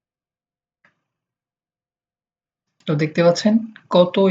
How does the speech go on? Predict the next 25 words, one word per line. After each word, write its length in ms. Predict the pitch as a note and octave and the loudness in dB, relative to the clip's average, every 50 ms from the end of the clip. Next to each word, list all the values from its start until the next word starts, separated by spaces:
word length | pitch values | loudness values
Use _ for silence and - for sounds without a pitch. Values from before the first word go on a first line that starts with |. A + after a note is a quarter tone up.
| F3 E3+ - | 0 -2 -4
স্মুথলি 480 | - - E3 F3 F3+ F3+ - - E3+ E3+ | -4 -2 0 0 0 0 0 -4 -2 -2
ছবির 260 | D#3 - F3 D#3 D3+ D3 | -2 -4 -2 -2 -2 0
ব্যাকগ্রাউন্ড 440 | D3 D3 C#3+ C#3+ D3 D#3 D3+ D3 D3 | 0 -2 -2 -2 -2 -2 0 0 0
রিমুভ 220 | D3 C#3+ C#3+ C#3+ - | 0 -2 -2 -4 -4
করে 180 | - C#3+ C#3 C3 | -4 -4 -4 -4
দিয়েছে। 320 | C3 C3 C3 C3 - D3 C#3+ - _ _ _ _ _ _ _ _ _ - | -4 -8 -10 -12 -12 -14 -16 -18 _ _ _ _ _ _ _ _ _ -10
এখানে 200 | D3+ - F3+ F3 | -4 0 0 2
বোঝার 360 | D#3+ D3 D3+ D3 D3+ F3 F3 F3+ | 2 2 2 2 2 0 0 2
কোনোই 280 | F#3 F3+ F#3 G3 F#3+ | 2 4 6 6 6
উপায় 240 | F3+ E3+ - E3 E3 | 4 2 0 0 0
নেই 220 | D#3+ E3 E3+ F3 F3+ G#3 G3 E3 | 0 0 0 0 0 -2 -4 -2
যে 100 | D3+ D3+ | -2 -2
আপনি 180 | D3 D3 D3 - D3+ D3+ | -2 -2 -2 -2 0 0
Adobe 220 | D3 D#3 D3+ D3+ C#3+ | 0 0 -2 -2 -2
Photoshop 320 | D3+ D3 D3+ D3 D3+ D3 D3 D3+ D3 | -4 -4 -2 -2 -2 -2 -4 -4 -4
দিয়ে 160 | D3 C#3+ C#3+ C#3 - _ _ _ _ _ _ - | -4 -4 -4 -6 -12 _ _ _ _ _ _ -6
এডিট 200 | D3 D3 D3 - | -6 -6 -6 -4
করেননি। 420 | - E3 C#3+ C#3 C#3 C#3 B2+ B2 - _ _ _ _ _ _ _ _ _ _ _ _ _ _ _ _ _ _ _ _ _ _ _ _ _ _ _ _ _ _ - | -2 -2 0 0 -2 -4 -6 -10 -16 _ _ _ _ _ _ _ _ _ _ _ _ _ _ _ _ _ _ _ _ _ _ _ _ _ _ _ _ _ _ -4
খুবই 240 | - G3 F#3+ G3 G#3 | 0 2 2 4 4
ইউজফুল 420 | F#3+ F3+ D#3+ D3+ - - - D#3+ | 4 4 4 2 -2 -4 -2 -2
একটি 240 | D3+ C#3 D3 - D#3 | -2 -2 -2 -6 -10
টুল। 200 | D3 C#3+ B2+ B2 - _ _ _ _ _ _ _ _ _ _ _ _ _ _ _ _ _ _ - | -8 -8 -12 -12 -14 _ _ _ _ _ _ _ _ _ _ _ _ _ _ _ _ _ _ -4
তো 80 | - | -4
এখান 180 | D#3 - F#3+ F3+ | -2 2 2 2
থেকে 160 | F3+ F3+ F3 | 2 2 -2